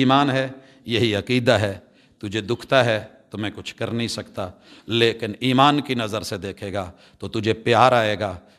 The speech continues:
और अगर किसी दूसरी नज़र से देखेगा, वो तू जाने, तेरा दिल जाने, तेरा सीना जाने, सीने का कीना जाने। अलम नशरह लका सदरक, सिद्दीक के लिए सीने खुले हैं जैसे मुस्तफ़ा के, वैसे उनके उम्मतियों के खुले हैं।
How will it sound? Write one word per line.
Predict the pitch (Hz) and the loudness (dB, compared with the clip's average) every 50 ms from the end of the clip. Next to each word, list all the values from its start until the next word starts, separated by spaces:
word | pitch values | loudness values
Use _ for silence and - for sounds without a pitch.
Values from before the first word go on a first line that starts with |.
| _ _ _ | _ _ _
और | - 127 139 139 139 127 117 113 - 117 | 0 2 4 4 4 2 2 0 -2 -4
अगर | 123 117 123 117 107 98 - - _ - | -2 -2 -2 -2 -2 -6 -10 -16 _ -8
किसी | 147 - 156 139 | -6 -4 -4 -4
दूसरी | 101 95 160 170 160 - 175 170 | -2 -2 -2 -2 -2 -2 -2 -2
नज़र | 143 131 120 110 113 - | 0 0 0 -2 -2 -4
से | - - 101 | -6 -8 -8
देखेगा, | 90 95 87 - - 98 87 98 90 85 - _ _ _ _ - | -10 -10 -12 -10 -12 -10 -10 -10 -10 -12 -14 _ _ _ _ -10
वो | 127 131 | -10 -8
तू | 135 - 156 151 139 | -2 0 0 0 0
जाने, | 131 120 110 110 110 104 | 0 -2 -2 -2 -4 -6
तेरा | 98 - 107 98 101 | -8 -10 -8 -8 -8
दिल | 90 80 80 127 135 131 120 | -8 -2 0 2 2 2 2
जाने, | 120 110 104 107 107 98 92 - - - _ - | 2 0 0 0 -2 -4 -6 -10 -16 -14 _ 2
तेरा | 156 143 143 127 | 4 4 4 4
सीना | - - 160 165 165 160 151 | 2 2 0 2 2 2 2
जाने, | 127 127 117 113 113 107 | 2 2 0 0 -4 -6
सीने | 95 - 113 101 101 104 98 | -8 -8 -6 -6 -6 -6 -8
का | - 104 98 | -8 -10 -8
कीना | - 135 135 135 135 123 | -4 -2 0 2 2 0
जाने। | 110 104 101 98 104 98 - - - - - _ - | 0 -2 -4 -4 -4 -6 -8 -10 -16 -20 -20 _ -4
अलम | 113 117 117 113 104 107 123 | 0 2 2 2 4 4 4
नशरह | 147 135 - - 123 117 104 | 4 4 4 2 2 2 2
लका | 117 107 104 110 110 98 | 0 0 -2 -2 -4 -6
सदरक, | - - 120 113 - 110 104 98 - - - - - - - | -4 -2 -4 -2 -2 -4 -6 -6 -8 -12 -16 -18 -20 -12 -6
सिद्दीक | - - 160 147 113 104 101 165 185 175 151 180 - | 0 2 2 2 2 2 4 4 4 4 0 -2 -2
के | 147 135 | -2 -2
लिए | 117 117 113 117 101 | 0 -2 -2 -2 -2
सीने | - - 143 135 131 127 120 | -2 0 0 0 2 0 -2
खुले | - - - 151 135 127 113 | -4 -4 -4 -2 -2 0 0
हैं | 117 110 | -2 -2
जैसे | 101 110 104 - - 101 | -2 -4 -4 -4 -4 -4
मुस्तफ़ा | 101 107 104 - - 104 - - 117 117 | -4 -4 -4 -6 -6 -4 0 2 2 2
के, | - - 104 98 - - - - - _ - | 2 -2 -6 -8 -10 -14 -20 -20 -20 _ 0
वैसे | 110 143 139 - - 127 | 2 2 2 2 0 -2
उनके | 107 98 101 98 - 101 | -2 -4 -6 -8 -8 -8
उम्मतियों | 95 110 123 139 139 135 135 131 135 131 | -4 -2 0 0 0 0 0 0 -2 -2
के | 131 113 | -2 -6
खुले | - - 110 110 104 | -6 -6 -4 -4 -4
हैं। | 95 104 98 | -4 -4 -6